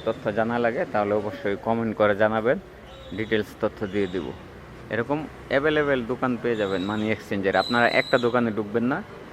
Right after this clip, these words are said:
মানে একটা দোকানে ঢুকবেন দুইটা তিনটা, এরকম যাচাই বাছাই করে আপনি ডলারের রেটটা আরও বাড়াইতে পারবেন বা বেশি পাবেন। যেমন এখানে একশো ঊনচল্লিশ দশমিক সত্তর আছে, পাশে আরেকটা দোকান আছে ওইটাতে একশো, আহ, ঊনচল্লিশ টাকা,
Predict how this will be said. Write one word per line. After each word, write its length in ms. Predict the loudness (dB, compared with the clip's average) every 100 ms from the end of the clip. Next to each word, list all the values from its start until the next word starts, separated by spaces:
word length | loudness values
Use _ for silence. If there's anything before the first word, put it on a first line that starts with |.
| -16 -6
মানে 160 | 0 0
একটা 220 | 4 2
দোকানে 340 | 4 4 2
ঢুকবেন 360 | 0 0 2 2
দুইটা 240 | 4 4 4
তিনটা, 320 | 0 6 6
এরকম 260 | 6 4 6
যাচাই 300 | 6 6 4
বাছাই 300 | 10 10 10
করে 460 | 8 8 10 8 4 -2
আপনি 260 | 0 0
ডলারের 440 | 6 6 8 6 4
রেটটা 400 | 2 6 4 4 4 6 6 8 8
আরও 280 | 8 8 4 6
বাড়াইতে 360 | 10 12 10 6
পারবেন 420 | 4 4 4 2
বা 80 | 4
বেশি 300 | 4 2 2
পাবেন। 280 | 2 2 0 -4 0
যেমন 180 | 2 4
এখানে 280 | 4 4 4
একশো 200 | 4 2
ঊনচল্লিশ 360 | 4 4 4
দশমিক 340 | 2 2 2 2 0
সত্তর 260 | 2 6
আছে, 320 | 6 6 0 0 -4 -10 -10 -12 0
পাশে 240 | 0 4
আরেকটা 260 | 4 4 2
দোকান 300 | 0 -2 -2
আছে 180 | 0 0
ওইটাতে 260 | 0 2
একশো, 340 | 0 2 4 4
আহ, 920 | 4 -4 -10 -10 -10 -4 4 4 6
ঊনচল্লিশ 400 | 2 4 2 2 2
টাকা, 280 | 2 6